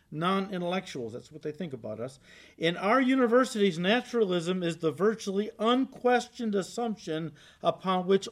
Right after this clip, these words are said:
all matters of life are based," end quote. Of course, naturalism as a belief system inevitably, inevitably leads to the worship of the natural world.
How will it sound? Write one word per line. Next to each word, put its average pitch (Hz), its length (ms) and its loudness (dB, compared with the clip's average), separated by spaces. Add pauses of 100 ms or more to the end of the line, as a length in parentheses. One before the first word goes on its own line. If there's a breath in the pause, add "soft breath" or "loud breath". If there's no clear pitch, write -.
all 247 280 6
matters 214 480 0
of 196 140 -2
life 156 400 -2
are 165 180 -2
based," 190 560 -2 (600)
end 131 240 -10
quote. 101 300 -12 (1000 soft breath)
Of 190 160 -4
course, 269 220 2
naturalism 208 960 2 (840 soft breath)
as 196 160 2
a 208 60 4
belief 226 360 2
system 202 720 2 (760)
inevitably, 208 1200 2
inevitably 202 600 -4
leads 196 340 -2
to - 140 -6
the 185 140 -2
worship 185 400 -2
of 170 320 -6
the 170 100 -8
natural 165 460 -4
world. 269 340 -2